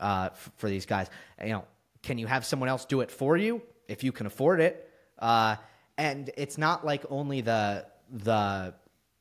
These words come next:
top players are, are getting D Ms about their performance.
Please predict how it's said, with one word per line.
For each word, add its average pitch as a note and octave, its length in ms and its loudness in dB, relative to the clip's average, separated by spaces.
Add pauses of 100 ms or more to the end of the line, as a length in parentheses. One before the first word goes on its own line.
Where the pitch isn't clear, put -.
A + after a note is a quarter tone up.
(400)
top - 400 0
players C3 600 0
are, G#2+ 420 -2 (240)
are A#2+ 120 2
getting A2+ 360 2
D G#2+ 200 -2
Ms A2 360 0
about G#2+ 280 2
their A2 140 0
performance. G#2+ 920 -4